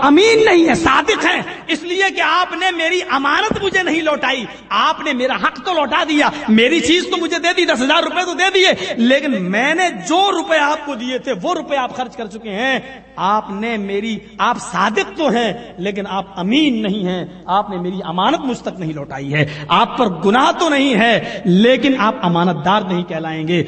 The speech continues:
اور محمد رسول اللہ کو عرب کے کافروں نے، مکے کے کافروں نے جو لقب دیا تھا، دشمن نے لقب دیا تھا، تو کیا لقب دیا تھا؟ امین کا۔ امین، یعنی آپ لوگوں کی امانتیں رکھ لیتے تھے اپنے پاس،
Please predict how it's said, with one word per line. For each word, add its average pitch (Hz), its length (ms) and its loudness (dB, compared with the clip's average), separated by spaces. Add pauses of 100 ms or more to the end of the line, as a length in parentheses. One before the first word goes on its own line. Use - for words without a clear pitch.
(140)
اور 185 120 0
محمد 214 540 -2
رسول 214 320 -4
اللہ 196 340 -2
کو 262 440 0
عرب 220 360 -2
کے 202 120 -4 (100)
کافروں 233 520 -2
نے، 220 160 -2
مکے 196 380 -6
کے 180 120 -6
کافروں 185 420 -8
نے 185 120 -8
جو 165 120 -10
لقب 196 400 -4
دیا 202 300 -4
تھا، 151 200 -12 (200)
دشمن 320 560 -2
نے 320 100 0
لقب 269 320 -4
دیا 233 160 2
تھا، 208 120 2
تو 196 120 2
کیا 202 160 2
لقب 196 340 2
دیا 202 180 6
تھا؟ 233 220 2 (380)
امین 190 640 6
کا۔ 165 200 -6 (340)
امین، 294 640 0 (220)
یعنی 247 180 -2
آپ 269 260 0
لوگوں 262 320 -2
کی 254 160 -6
امانتیں 226 400 -4
رکھ 285 200 -4
لیتے 285 240 -4
تھے 247 140 -4
اپنے 233 220 -4
پاس، 202 300 -2